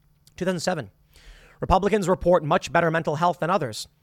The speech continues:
Relationship persists even when controlling for other variables.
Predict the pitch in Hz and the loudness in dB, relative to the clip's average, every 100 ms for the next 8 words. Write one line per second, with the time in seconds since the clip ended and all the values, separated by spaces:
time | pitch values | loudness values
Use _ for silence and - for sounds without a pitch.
0 | _ _ - 139 165 226 226 214 220 - | _ _ -8 -4 0 0 0 0 0 0
1 | - 208 - - - - - 175 170 185 | 0 0 2 0 0 -4 -10 -6 -4 -2
2 | 170 156 160 151 151 - 139 135 127 135 | -2 -2 -2 -8 -8 -4 -4 -4 -6 -6
3 | 120 127 123 123 123 113 101 90 - | -6 -6 -6 -4 -4 -6 -12 -16 -20